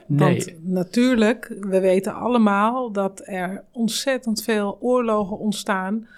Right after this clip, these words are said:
Speaker 2: vanwege onbegrip voor het geloof van een ander.
Speaker 1: Ja.
Speaker 2: Hoe zou je toch een beetje kunnen werken aan dat stuk, om
Speaker 1: Ja.
Speaker 2: daar toch een beetje
Speaker 1: Ja.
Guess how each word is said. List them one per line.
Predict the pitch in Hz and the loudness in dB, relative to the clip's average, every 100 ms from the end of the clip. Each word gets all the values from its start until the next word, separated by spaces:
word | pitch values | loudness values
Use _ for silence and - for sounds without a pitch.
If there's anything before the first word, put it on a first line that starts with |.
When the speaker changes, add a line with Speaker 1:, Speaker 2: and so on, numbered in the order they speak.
| - | -20
Speaker 2:
vanwege | - 214 190 190 208 - - | -4 0 2 2 0 -4 0
onbegrip | 226 220 214 196 202 196 | 2 2 0 -2 -2 -4
voor | - 175 | -8 -8
het | - | -6
geloof | 185 170 160 | -4 -4 -4
van | 185 180 | -4 -4
een | 202 | -4
ander. | - 233 175 180 180 | -4 -2 -2 -6 -4
Speaker 1:
Ja. | 139 127 - _ _ _ _ | 0 0 -2 _ _ _ _
Speaker 2:
Hoe | 214 226 | 0 2
zou | - 240 247 | 2 4 4
je | 233 220 | 2 2
toch | 247 226 - - _ - | 0 -2 -6 -20 _ -2
een | 214 190 | 2 4
beetje | 220 247 226 | 4 2 -2
kunnen | 226 202 175 | 0 2 2
werken | 185 208 214 214 202 - | 2 0 0 -2 -4 -4
aan | 190 185 | -4 -2
dat | 196 196 | -2 -4
stuk, | - - 214 190 - - _ _ - - - | -6 0 2 0 -4 -20 _ _ -20 -20 -4
om | 147 | 0
Speaker 1:
Ja. | 139 127 | 4 4
Speaker 2:
daar | 175 170 - | 4 0 0
toch | 226 - | -2 -2
een | 196 | -2
beetje | 185 170 143 143 | 0 0 0 0
Speaker 1:
Ja. | 170 175 | 0 -2